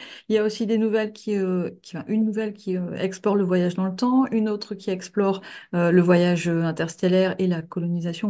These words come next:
ou en tout cas l'arrivée sur une planète, euh, ex-, euh, é-, étrangère. Donc on a vraiment une diversité des thématiques assez science-fictive qui s-, qui est, euh, qui est présente dans ce,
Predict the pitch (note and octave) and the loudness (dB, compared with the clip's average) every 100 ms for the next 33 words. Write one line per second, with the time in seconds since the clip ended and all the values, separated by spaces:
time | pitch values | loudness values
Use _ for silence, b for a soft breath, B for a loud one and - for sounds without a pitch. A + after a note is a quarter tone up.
0 | F3+ D#3 - F#3+ F#3+ B B F#3+ F#3 F#3+ | -2 -4 -4 -4 -4 B B -2 2 4
1 | G3 G3 F3 E3+ E3 D#3+ E3+ E3+ E3+ E3+ | 4 2 -2 -2 -4 -2 -2 -2 -4 -8
2 | D#3 D3+ - D#3 D#3 - - F3 D#3 D3+ | -6 -6 -8 -8 -10 -12 -6 -4 -4 -4
3 | D3 D3 - D#3 E3+ E3+ E3 E3 F3 A#3+ | -4 -6 -6 -4 -2 -2 -2 2 6 6
4 | C#4+ B B B G#3+ G#3 A3+ G#3 A3+ A#3+ | 4 B B B 4 8 8 8 6 8
5 | D#4 D#4+ A#3+ A#3 G#3+ G3 G#3+ A#3 A#3 A3 | 6 6 6 6 6 4 2 0 -2 -2
6 | C4 B3 A#3 G3+ G3 D4+ D4+ A#3 B3 B3+ | 2 2 2 -2 -2 -6 -2 -2 -2 -2
7 | B3 A3 - F#3 - C4+ A#3 B B B | -2 -2 -4 -8 -4 -2 -2 B B B
8 | _ - F#3 - - - G3+ G#3 G#3 G3 | _ -6 -6 -6 -14 -8 -2 2 2 2
9 | F3 F3 - F#3+ G3 G3 A3 - F#3 F3 | -2 -4 -4 -2 -2 -4 -4 -4 -4 -4
10 | E3 - | -6 -4